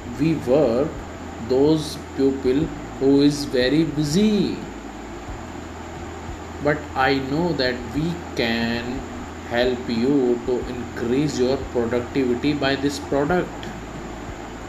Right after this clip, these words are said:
All that I want is, I just need few minutes of yours.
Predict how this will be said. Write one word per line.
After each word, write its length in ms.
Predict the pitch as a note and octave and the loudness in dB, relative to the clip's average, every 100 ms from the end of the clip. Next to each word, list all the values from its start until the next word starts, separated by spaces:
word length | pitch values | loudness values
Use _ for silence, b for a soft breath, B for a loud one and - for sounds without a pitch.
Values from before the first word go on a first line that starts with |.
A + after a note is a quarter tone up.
| - - - - - - - - - - - A2+ | -12 -12 -12 -12 -12 -12 -12 -12 -12 -10 -4 2
All 260 | A#2+ D3 D#3+ A#2+ | 4 4 2 2
that 420 | A2 G#2+ A2 A2 G#2+ - - - - - - - - A#2+ | 2 2 2 0 -4 -8 -10 -10 -12 -12 -12 -10 -2 2
I 80 | C3+ A#2 | 2 2
want 420 | A#2+ B2 A2+ A2+ G#2+ | 0 0 -2 0 2
is, 680 | G#2 G#2+ A#2+ B2 - - - - - - - | 2 2 0 -2 -6 -8 -10 -12 -10 -10 -2
I 160 | A2+ G#2+ A2 | -2 0 2
just 260 | C3 C3+ - | 2 2 0
need 340 | A#2 A#2 A#2 - | 0 0 0 -2
few 160 | B2+ B2 | 0 2
minutes 420 | B2 D3 D3 - - - - - - - - - A#2+ | 4 4 2 -2 -6 -6 -8 -10 -12 -12 -12 -4 0
of 160 | B2 C3 | 2 4
yours. 360 | C#3+ D#3 A#2+ | 4 4 0